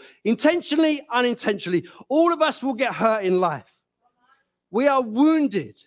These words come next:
We, we walk with a kind of a, a limp. Each and every one of us carry our wounds from life. We all have scars.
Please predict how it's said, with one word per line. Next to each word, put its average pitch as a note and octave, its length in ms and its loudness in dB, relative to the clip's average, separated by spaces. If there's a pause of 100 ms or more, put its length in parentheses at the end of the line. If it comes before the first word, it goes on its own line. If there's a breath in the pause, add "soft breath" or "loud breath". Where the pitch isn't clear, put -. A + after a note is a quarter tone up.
(640 soft breath)
We, B3+ 180 2
we C4 180 2
walk D#4 520 0
with B3 160 -2
a A#3 140 2
kind B3 220 0
of A3+ 120 0
a, A3 140 -2
a G3+ 80 -2
limp. B3 400 -2 (680)
Each C#4+ 280 -2
and C#4+ 100 2
every B3+ 300 0
one C4 240 0
of A3+ 100 0
us F#3+ 140 -2
carry B3+ 420 -2
our A3+ 240 2
wounds A#3+ 540 -2 (160 loud breath)
from B3 580 0
life. A#3 580 -2 (220 loud breath)
We B3+ 180 -2
all D4+ 460 0
have A#3 480 -2 (160)
scars. - 840 -4